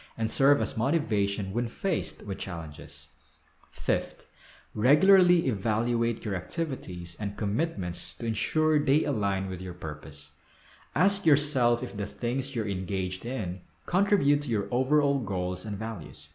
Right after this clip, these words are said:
If something no longer serves your purpose, have the courage to let it go and create space for new opportunities. Sixth, stay focused and maintain consistency on your journey toward a purposeful life.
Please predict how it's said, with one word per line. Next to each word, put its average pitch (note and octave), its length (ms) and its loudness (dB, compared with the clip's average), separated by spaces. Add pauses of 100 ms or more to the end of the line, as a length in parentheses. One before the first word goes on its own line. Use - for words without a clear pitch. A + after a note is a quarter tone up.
(600)
If B2 120 -2
something G3+ 680 2
no B2 140 4
longer A#2+ 460 2
serves G#2+ 360 -2
your F2 120 -4
purpose, - 640 -4 (480)
have D#3 340 2
the E3 80 0
courage A#2+ 500 0
to G#2+ 100 -2
let A2 220 2
it C#3 220 -2
go F2+ 360 -2
and F#2 200 -8
create G#2 340 -2
space F#2 640 -2
for F#2+ 220 -4
new F2+ 320 0
opportunities. E2+ 880 -8 (640)
Sixth, - 580 -4 (380)
stay E3+ 400 2
focused D3 680 -2
and G2+ 140 -2
maintain A2 400 -2
consistency B2+ 880 -4
on G2+ 160 -2
your F#2 140 -4
journey G2 500 0
toward F#2 640 -2
a F2 140 0
purposeful E2+ 640 -6
life. - 420 -6